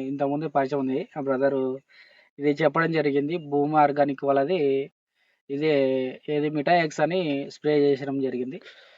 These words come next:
ఇది ఓ రిజల్ట్ ఏం పెద్దగా నచ్చలేదు నాకు. ఆ, కాకపోతే వచ్చే రిజల్ట్ కోణాలైతే వాళ్ళకి మీద మేలే ఉన్నాయి. అప్పుడు వీడియోకి ఇప్పుడు వీడియోకి మీరు కంపారిజన్ చేస్తే కొద్ది వరకు అయితే మేలు.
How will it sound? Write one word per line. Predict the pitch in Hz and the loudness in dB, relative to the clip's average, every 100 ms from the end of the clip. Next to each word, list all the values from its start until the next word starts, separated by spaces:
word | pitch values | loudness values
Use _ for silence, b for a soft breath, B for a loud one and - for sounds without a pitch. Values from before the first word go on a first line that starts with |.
| - | -4
ఇది | 147 | -2
ఓ | 156 151 190 | 2 4 4
రిజల్ట్ | 165 156 175 175 | 4 2 2 2
ఏం | 180 | 2
పెద్దగా | 160 143 160 | 2 0 0
నచ్చలేదు | 147 131 139 135 | 0 0 0 0
నాకు. | 120 110 _ - _ 147 | -2 -10 _ -20 _ -6
ఆ, | 131 127 - _ - | -6 -6 -10 _ 6
కాకపోతే | 170 196 226 208 208 240 b b b 165 | 8 8 6 6 4 2 b b b -4
వచ్చే | 180 220 214 | 2 4 8
రిజల్ట్ | 196 190 202 202 196 - _ | 8 12 10 10 4 2 _
కోణాలైతే | - 170 185 185 180 202 185 175 180 - _ _ _ - | 0 6 10 10 10 8 8 8 6 2 _ _ _ 0
వాళ్ళకి | 160 147 151 | 4 6 6
మీద | 165 175 170 156 147 | 6 8 10 10 8
మేలే | 143 143 143 156 156 147 - 151 | 6 6 10 12 12 10 6 2
ఉన్నాయి. | 139 123 - | 2 2 4
అప్పుడు | 143 156 160 160 | 6 12 12 12
వీడియోకి | 170 170 180 180 | 12 12 10 8
ఇప్పుడు | 180 170 | 6 8
వీడియోకి | 170 170 170 | 10 10 8
మీరు | 185 160 156 143 | 8 8 8 8
కంపారిజన్ | 151 160 160 160 160 | 8 10 8 8 8
చేస్తే | 156 - 147 170 - B B B B | 8 8 6 4 4 B B B B
కొద్ది | 190 190 196 | 10 12 12
వరకు | 190 202 | 12 12
అయితే | 208 | 10
మేలు. | 202 180 165 | 12 12 10